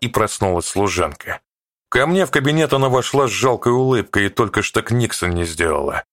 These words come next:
когда я предложил ей кофе. Я уже знал, что отпущу ее, потому что солернский адвокат на пару с детективом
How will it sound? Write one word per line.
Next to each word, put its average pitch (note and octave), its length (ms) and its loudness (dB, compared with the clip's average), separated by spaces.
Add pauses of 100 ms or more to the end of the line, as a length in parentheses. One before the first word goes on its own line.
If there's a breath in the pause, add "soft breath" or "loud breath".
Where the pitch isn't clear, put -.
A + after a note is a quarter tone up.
(140)
когда G#2 280 0
я F#2+ 140 2
предложил F2+ 480 0
ей F2+ 160 0
кофе. - 420 -4 (600)
Я E3 520 2
уже D3 300 2
знал, D3 380 2
что C#3+ 260 2
отпущу C3+ 540 -2
ее, C#2+ 540 -2 (160)
потому B2 360 2
что - 180 0
солернский A#2+ 640 0
адвокат A2 500 0
на G#2 140 2
пару G#2 260 0
с F#2 100 -6
детективом G2 760 0